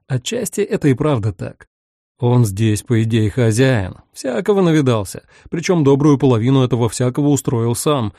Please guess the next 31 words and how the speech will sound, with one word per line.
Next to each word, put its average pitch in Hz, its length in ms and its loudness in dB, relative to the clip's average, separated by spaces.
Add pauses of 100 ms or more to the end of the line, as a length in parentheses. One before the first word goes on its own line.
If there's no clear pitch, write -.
(160)
а 135 140 0
другую, 175 640 -2
скажем 160 380 -2
так, 165 240 -2 (140)
с - 100 -12
удовольствием 131 720 2
допустил. 120 640 -2 (480)
Но 110 380 2
в 98 100 -2
этом 131 320 2
весёлом 120 560 2
июне 160 460 -2 (180)
в 120 80 -4
городе 170 420 0
такое 117 500 0
творится, 135 600 -2 (240)
что - 180 -6
Стефан 202 400 -2
порой 180 280 0
не 170 180 2
верит 139 320 2
своим 123 360 2
глазам. 113 520 0 (500)
То 120 200 4
и 120 80 4
дело 117 300 2
приходится 131 580 0
останавливаться 123 720 0
и 123 80 2
проверять 139 500 0
себя, 120 320 -6